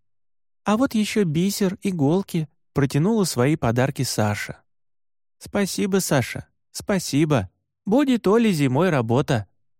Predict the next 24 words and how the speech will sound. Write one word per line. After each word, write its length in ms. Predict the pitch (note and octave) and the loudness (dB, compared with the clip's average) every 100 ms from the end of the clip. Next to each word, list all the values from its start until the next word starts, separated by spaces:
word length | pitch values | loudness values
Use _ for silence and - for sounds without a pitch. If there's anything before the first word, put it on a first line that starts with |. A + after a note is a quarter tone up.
| _ _ _ _ | _ _ _ _
"Ну 160 | G3 A3 | 0 2
а 100 | G#3+ | 2
это 260 | A3+ F#3+ | 2 0
вам, 260 | D#3 F3 E3+ | 2 2 0
парни". 440 | B2 A2 A2 F#2 - _ | 0 0 -2 -6 -10 _
Я 180 | D#3+ A3+ | -2 0
протянул 480 | A#3 D#3 D3 F3 G3+ | 0 -2 0 0 2
ребятам 500 | C#3 A#2 E3+ G3+ D3 | 2 2 0 0 -2
мешок 440 | A#2+ A2+ - D#3+ | 0 0 0 -2
со 100 | - | -4
снастями. 800 | A#2+ A#2 A2 - A2 G2+ G2 F#2 _ _ _ _ _ _ _ | -4 -2 -2 0 0 0 -4 -10 _ _ _ _ _ _ _
"Круто!" 640 | A3+ G#3+ F#3+ G#3 A3 B2 - _ | 2 4 4 2 0 0 -6 _
воскликнул 560 | C#3 C#3 - C3+ - B2+ | -2 -2 0 -2 0 -2
Сашка. 500 | - A2 - G#2+ B2 _ _ _ _ | 0 -2 -2 -10 -12 _ _ _ _
"Мы 140 | B3 | 0
как 220 | C4+ A3 A3 | 0 0 2
раз 260 | B3 - | 0 2
рыбное 440 | G#3+ C4 A3+ A#3 G#3 | 0 0 2 2 4
озеро 380 | B3 A#3 G#3 | 4 4 2
проходить 540 | F#3 E3+ E3 D#3 C3+ A#2+ | 2 0 0 0 0 0
будем. 420 | A#2+ G#2 E2 - _ _ | 0 0 -4 -8 _ _
Там 260 | D4+ D#4 A3+ | 0 2 2
и 60 | |
опробуем". 720 | C3+ B2 C3 F#3+ F#3+ C#3+ - | 0 0 0 2 4 2 0